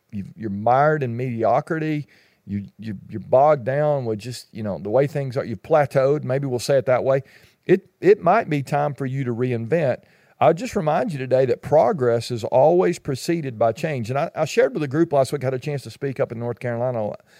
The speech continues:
last week to a group. And, and I, and I reminded them, if you don't like change, you're gonna like being irrelevant even less. I'm not sure where I heard that, but I heard that years ago, and, and it's, and it's stuck with me, and it's so true. We're, we're constantly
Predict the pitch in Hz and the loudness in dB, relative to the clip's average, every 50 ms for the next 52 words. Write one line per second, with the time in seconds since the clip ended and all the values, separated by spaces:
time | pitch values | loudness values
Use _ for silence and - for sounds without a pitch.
0 | _ _ _ _ - 131 127 113 - - 127 110 - 113 117 107 104 117 117 113 | _ _ _ _ 2 4 4 4 2 0 -2 -2 -2 -2 -4 -2 -2 -2 -2 -2
1 | 107 - _ _ _ _ _ _ _ - - 127 127 123 123 117 104 _ - - | -2 -4 _ _ _ _ _ _ _ -2 0 0 0 0 -2 -4 -6 _ -10 -8
2 | 127 123 127 123 117 - - - 131 131 131 135 135 170 247 302 311 269 165 131 | -4 -2 0 0 -2 -2 -4 -6 -2 0 2 2 4 4 4 4 4 2 0 -2
3 | 127 131 131 131 127 117 - - 110 131 143 202 254 277 240 214 208 - - 185 | -2 0 0 0 -2 -4 -6 -8 -6 -2 0 0 0 2 0 -2 -2 -2 -4 -2
4 | 190 208 190 160 139 131 123 110 - - - 123 123 135 180 190 180 175 175 170 | -2 -2 -2 -2 -2 -2 -4 -4 -8 -10 -8 -6 -4 0 0 2 4 4 4 2
5 | 147 147 143 151 151 147 139 127 117 127 139 143 131 110 120 110 - - 127 123 | 2 0 -4 -4 -2 -2 -2 -2 2 4 4 4 4 2 0 -4 -6 -6 -6 -6
6 | 117 107 104 107 110 107 101 - 57 - - - - 147 175 190 180 - - 175 | -4 -4 -4 -2 0 0 0 0 -2 -6 -10 -8 -6 -4 -2 -2 -2 0 0 2
7 | 165 147 135 117 117 147 147 139 131 135 135 131 - - - 113 - - _ _ | 4 4 4 4 4 4 2 4 4 4 4 4 2 0 -4 -4 -6 -8 _ _
8 | _ _ _ _ - 127 156 196 180 165 156 135 156 156 156 139 120 117 131 135 | _ _ _ _ -2 2 4 4 4 4 2 0 0 0 0 0 -2 0 2 4
9 | 135 135 135 127 - - 117 120 - - _ - 131 131 - - - - - 123 | 4 4 4 2 0 -2 -6 -6 -8 -10 _ -8 -8 -8 -8 -10 -12 -10 -8 -6
10 | 123 120 - - - 196 220 208 - 156 135 110 127 123 113 110 127 - - - | -6 -6 -8 -4 0 2 2 2 2 0 -2 -2 -4 -8 -8 -8 -8 -6 -4 -2
11 | 202 202 185 - 196 190 175 147 131 120 - _ _ _ _ _ _ _ _ _ | -2 -2 -2 0 2 2 2 2 0 -4 -8 _ _ _ _ _ _ _ _ _
12 | _ _ _ _ _ _ _ _ - 135 143 131 - 151 160 156 - - - 185 | _ _ _ _ _ _ _ _ -2 0 0 0 0 -2 -4 -4 -4 -6 -4 -2
13 | 196 220 226 - - - - - 110 160 160 143 | -2 -2 -2 -4 -6 -10 -10 -8 -6 -6 -6 -6